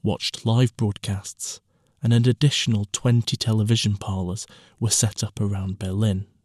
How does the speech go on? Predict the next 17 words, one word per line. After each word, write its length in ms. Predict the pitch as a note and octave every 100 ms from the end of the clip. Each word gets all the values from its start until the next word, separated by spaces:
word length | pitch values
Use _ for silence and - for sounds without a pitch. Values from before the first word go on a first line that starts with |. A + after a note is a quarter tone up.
| _ _ _ _ _ _ _ -
The 100 | C3
rest 300 | D#3+ - -
of 120 | A2+
the 60 | G2+
time, 440 | - F#2 F2+ G2+ _ _ -
the 80 |
scheduling 540 | - C#3 C3 D3 C#3+ C#3+
was 120 | D3
particular 680 | - - - D3 - F#2 F#2+
to 120 | -
the 120 | G2
Third 360 | - G2+ G2 A2
Reich. 460 | B2 A#2+ - - - _ _ _
Between 420 | - - - D3 C#3+
programmes 680 | - A#2+ A2+ A#2 A#2 A#2+ -
on 180 | G#2 G2+ -
cooking, 580 | - C#3 - C3 B2+ C3